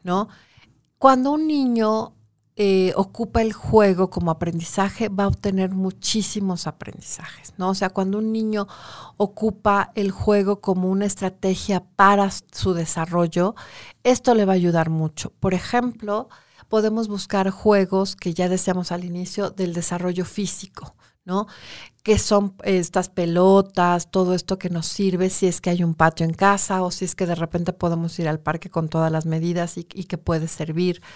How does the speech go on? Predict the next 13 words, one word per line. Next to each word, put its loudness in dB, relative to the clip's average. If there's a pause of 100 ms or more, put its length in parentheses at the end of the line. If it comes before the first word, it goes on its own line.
(400)
el -2
que -6
el -6
chico -6
esté -4
caminando -2
un -4
poco -4
ahí. 0 (500)
Eh, 2
podemos 0
encontrar -2
juegos 0